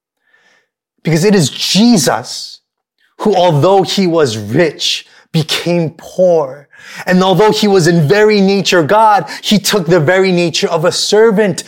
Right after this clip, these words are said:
so that we might be able to have a relationship with him. When we begin to give out of the overflow of a joyful heart, it becomes less about money and more about relationship.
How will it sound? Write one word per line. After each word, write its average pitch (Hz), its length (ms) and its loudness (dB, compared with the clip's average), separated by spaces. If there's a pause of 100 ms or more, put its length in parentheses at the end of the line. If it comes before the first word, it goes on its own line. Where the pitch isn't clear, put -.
(140)
so 214 200 0
that 196 240 -2
we 254 160 2
might 262 260 2
be 240 260 0
able 233 260 -2
to - 120 -12
have 226 260 -2
a 233 60 2
relationship 196 880 0
with 143 200 -8
him. - 320 -20 (1300)
When 180 140 2
we 254 140 4
begin 262 340 2
to 226 160 0
give 156 560 0
out 160 220 0
of 147 140 -2
the 131 160 -2
overflow 165 760 0
of 127 120 -2
a 120 80 0
joyful 156 680 -2
heart, 233 440 -14 (520)
it 196 100 2
becomes 233 540 0
less 175 640 0
about 147 280 -2
money 110 760 -8 (760)
and 131 260 -4
more 139 260 0
about 127 340 -6
relationship. 127 800 -6